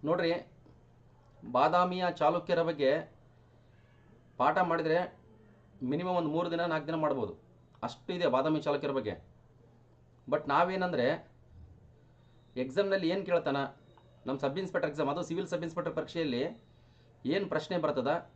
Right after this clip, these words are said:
ಅಷ್ಟು ಮಾತ್ರ ನೋಡ್ಕೋಬೇಕು. ನೀವು ಒಂದು ಗೊತ್ತಿರಲಿ, ಇತಿಹಾಸ ಅಂತಂದ್ರೆ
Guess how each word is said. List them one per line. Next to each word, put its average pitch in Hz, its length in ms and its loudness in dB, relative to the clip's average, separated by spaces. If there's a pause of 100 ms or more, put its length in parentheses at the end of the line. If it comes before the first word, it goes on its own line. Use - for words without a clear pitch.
(600)
ಅಷ್ಟು 135 220 -4
ಮಾತ್ರ 170 220 2
ನೋಡ್ಕೋಬೇಕು. 147 720 -2 (680)
ನೀವು 160 200 0
ಒಂದು 175 160 0
ಗೊತ್ತಿರಲಿ, 175 560 -2 (760)
ಇತಿಹಾಸ 190 420 2
ಅಂತಂದ್ರೆ 170 600 2